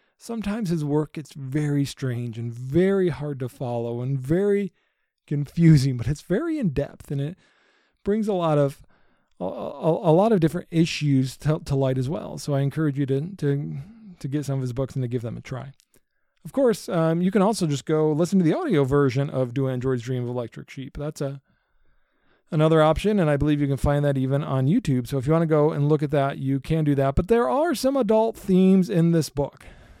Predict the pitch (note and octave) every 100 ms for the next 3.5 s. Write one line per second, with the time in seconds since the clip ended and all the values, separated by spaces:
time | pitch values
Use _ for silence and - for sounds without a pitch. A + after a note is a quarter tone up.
0 | - - C#3 C3 C3+ - C3+ B2 B2+ G3
1 | G#3+ F3+ - C#3+ B2 - F#3+ F3+ - -
2 | C3 B2 - C3 F#3 A3 - G3 F#3+ E3+
3 | A#2 C3 G#3 F#3+ F#3